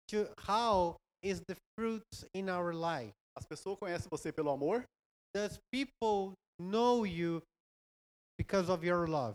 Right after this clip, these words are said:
Speaker 2: Uma pessoa amorosa?
Speaker 1: Are you a lo-, a kind person?
Speaker 2: Fala, "Ah, você,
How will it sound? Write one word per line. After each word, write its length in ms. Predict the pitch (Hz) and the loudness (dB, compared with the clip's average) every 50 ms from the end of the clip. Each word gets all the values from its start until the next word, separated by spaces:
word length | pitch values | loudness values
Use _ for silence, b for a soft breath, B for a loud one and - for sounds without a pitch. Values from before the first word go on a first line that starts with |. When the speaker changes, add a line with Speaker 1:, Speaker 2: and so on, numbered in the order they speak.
| - - | -6 -6
Speaker 2:
Uma 100 | - 156 | -6 -2
pessoa 280 | - 165 - - 180 175 | -2 -4 0 2 2 4
amorosa? 500 | 165 156 143 139 139 160 202 208 269 285 - _ _ _ _ _ _ _ | 4 4 4 4 4 4 2 0 -4 -8 -10 _ _ _ _ _ _ _
Speaker 1:
Are 120 | 160 165 170 | -4 -4 -2
you 380 | 180 190 190 196 196 190 185 - _ _ _ | -4 -4 -4 -2 -2 -4 -4 -6 _ _ _
a 60 | 165 | -6
lo-, 380 | 170 170 170 175 185 190 185 - | -6 -4 -4 -2 -2 -2 -4 -4
a 140 | 160 156 147 - _ - | -6 -6 -8 -8 _ -2
kind 360 | 190 196 202 196 190 180 151 - _ | -2 0 0 0 -2 -2 -4 -8 _
person? 500 | - 151 143 131 - - _ 117 107 104 101 _ _ _ _ _ _ _ 147 | -2 0 0 0 -2 -6 _ -12 -12 -12 -14 _ _ _ _ _ _ _ -6
Speaker 2:
Fala, 220 | 160 175 220 262 | -6 -4 -4 -4
"Ah, 40 | 277 | -6
você, 180 | 302 262 - | -6 -8 -10